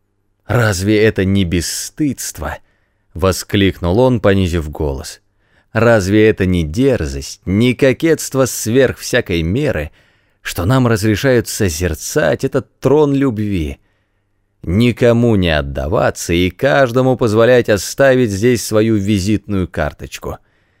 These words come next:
Будь я свободен, я бы добивался, чтобы эта женщина, вся в слезах,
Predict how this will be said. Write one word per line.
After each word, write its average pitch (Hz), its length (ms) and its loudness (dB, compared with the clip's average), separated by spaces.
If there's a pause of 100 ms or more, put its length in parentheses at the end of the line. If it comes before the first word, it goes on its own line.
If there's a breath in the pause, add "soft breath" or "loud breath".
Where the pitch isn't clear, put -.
(520)
Будь 127 320 2
я 117 180 4
свободен, 78 800 0
я 151 280 0
бы 131 160 2
добивался, 104 880 2
чтобы 107 280 2
эта 92 280 2
женщина, 98 540 0
вся 120 240 0
в - 100 -8
слезах, 90 840 -2